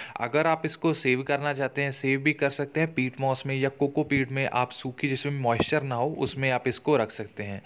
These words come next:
इसी साथ दोस्तों जो आपका लिलियम का पौधा है बहुत आसानी से ग्रो करेगा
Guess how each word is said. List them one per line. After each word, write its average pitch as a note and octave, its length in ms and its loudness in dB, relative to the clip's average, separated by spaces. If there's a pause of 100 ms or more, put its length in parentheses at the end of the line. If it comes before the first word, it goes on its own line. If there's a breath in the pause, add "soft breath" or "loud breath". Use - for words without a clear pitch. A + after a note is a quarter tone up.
(400 loud breath)
इसी C3+ 200 4
साथ E3+ 180 2
दोस्तों E3 380 0
जो D#3+ 120 2
आपका D3 240 2
लिलियम C3 340 2
का C#3+ 100 2
पौधा B2 280 4
है B2 80 4
बहुत A#2+ 300 0
आसानी A#2 340 -2
से B2 140 0
ग्रो A2 200 0
करेगा A#2+ 460 2